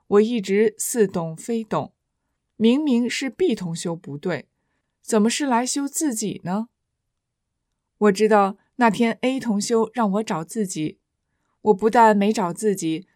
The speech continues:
反而罗列 B 同修的种种毛病抱怨。这是常人的争斗心，是党文化思想。但修自己怎么理解呢？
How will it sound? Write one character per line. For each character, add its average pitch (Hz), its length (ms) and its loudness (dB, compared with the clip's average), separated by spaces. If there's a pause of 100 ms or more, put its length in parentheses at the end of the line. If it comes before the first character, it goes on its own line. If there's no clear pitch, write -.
反 208 160 2
而 196 200 6
罗 214 180 4
列 240 260 0
B 247 220 -2
同 185 180 -4
修 190 220 -2
的 185 140 0
种 180 200 -4
种 208 160 -2
毛 160 220 -4
病 185 340 -4
抱 190 220 -4
怨。 165 320 -6 (840)
这 311 120 0
是 269 160 0
常 196 260 -2
人 202 160 0
的 202 80 0
争 233 240 -4
斗 196 180 -2
心， 226 360 -2 (320)
是 269 280 -4
党 170 240 -2
文 165 200 -6
化 202 260 -2
思 196 220 -8
想。 - 300 -8 (840)
但 247 340 2
修 311 300 -2
自 302 260 -4
己 170 520 -4
怎 185 180 -4
么 170 100 -6
理 160 220 -10
解 175 260 -6
呢？ 165 300 -10